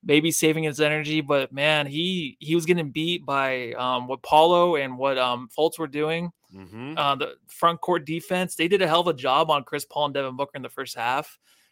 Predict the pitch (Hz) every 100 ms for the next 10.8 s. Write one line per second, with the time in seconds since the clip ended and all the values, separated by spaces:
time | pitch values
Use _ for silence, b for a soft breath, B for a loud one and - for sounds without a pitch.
0 | b 160 220 240 240 214 220 226 170 123
1 | 110 - 147 151 170 208 - 214 160 180
2 | 190 185 - 175 - 165 139 151 156 -
3 | 165 143 139 139 - 143 143 156 - 143
4 | 143 151 135 160 160 147 - 208 220 147
5 | 139 143 190 - 170 - 135 - 131 131
6 | 110 113 135 131 - - - _ 143 147
7 | - 170 151 139 - 135 131 127 117 117
8 | 117 117 - _ _ b b b 139 -
9 | 123 156 202 _ _ - 113 - - -
10 | - - - _ - 131 139